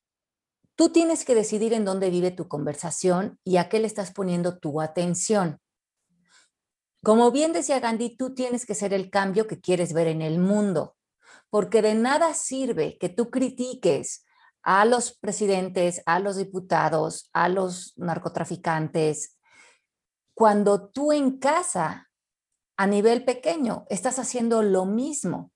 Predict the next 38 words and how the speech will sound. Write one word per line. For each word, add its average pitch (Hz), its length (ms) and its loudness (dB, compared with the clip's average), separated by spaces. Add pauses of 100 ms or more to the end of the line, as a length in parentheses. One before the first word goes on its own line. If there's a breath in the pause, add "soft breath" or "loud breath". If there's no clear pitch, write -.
(240 soft breath)
Entonces, - 180 -12
en 262 120 4
este 330 320 0
caso, 208 600 0
Pepe, 214 280 0
yo 247 140 2
aplaudo 254 560 0
a - 80 -6
tu 190 80 -2
amiga, 226 540 -2 (600 soft breath)
porque 233 340 4
no 269 340 4
te, 311 160 0
no, 269 440 0 (180)
estarías 269 480 -2
fuera 285 360 4
de 233 120 0
integridad. 190 1040 -2 (380)
Si - 280 -12
tú 269 180 -4
quieres 262 320 2
hacer 202 300 -2
un 196 180 -4
cambio 202 460 2
o 170 100 0
quieres 214 360 0
ver 196 180 -2
que 214 80 -2
algo 190 260 0
sea 180 240 -2
di-, 180 140 -6 (100)
diferente 175 400 -2
en 165 100 -2
tu 160 160 -4
país, 196 720 -2 (380 soft breath)
pero 202 320 4
con 202 320 0
tus 294 420 -4